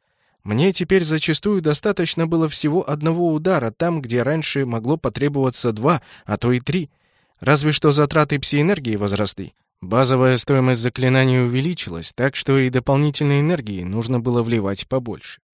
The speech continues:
Захват тоже давался гораздо легче, чем раньше,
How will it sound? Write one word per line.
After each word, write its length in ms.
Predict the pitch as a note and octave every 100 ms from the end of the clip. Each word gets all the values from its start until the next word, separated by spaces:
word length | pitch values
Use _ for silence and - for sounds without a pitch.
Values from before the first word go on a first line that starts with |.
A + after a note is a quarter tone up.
| _ _ _ -
Захват 440 | G2+ B2 F3+ G#3 _
тоже 300 | F#3+ F3+ E3
давался 420 | D#3 D#3 D3+ -
гораздо 360 | C3+ C#3 C3+ C3+
легче, 320 | C#3 C3+ -
чем 220 | B2+ C3
раньше, 420 | B2+ B2 A#2 -